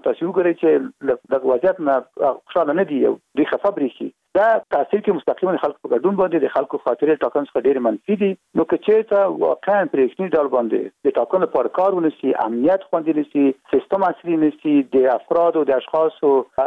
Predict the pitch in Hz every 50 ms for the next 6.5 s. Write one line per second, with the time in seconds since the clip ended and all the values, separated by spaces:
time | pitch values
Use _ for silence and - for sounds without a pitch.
0 | - - 147 127 131 131 131 127 123 - - 131 - 196 190 - - - 175 156
1 | - - - - - 160 - 165 156 156 147 - - 170 151 147 143 147 151 -
2 | - 135 131 135 135 131 120 - _ - - 151 143 170 214 - - - - 175
3 | 165 - 175 - 165 151 156 160 156 - 156 151 156 - - 147 143 131 - _
4 | _ - 123 117 147 196 214 208 190 185 185 180 - 175 175 170 - - 175 170
5 | - _ - - - 220 214 220 220 226 233 208 220 214 208 214 208 - 185 170
6 | - 202 202 - - - - 165 151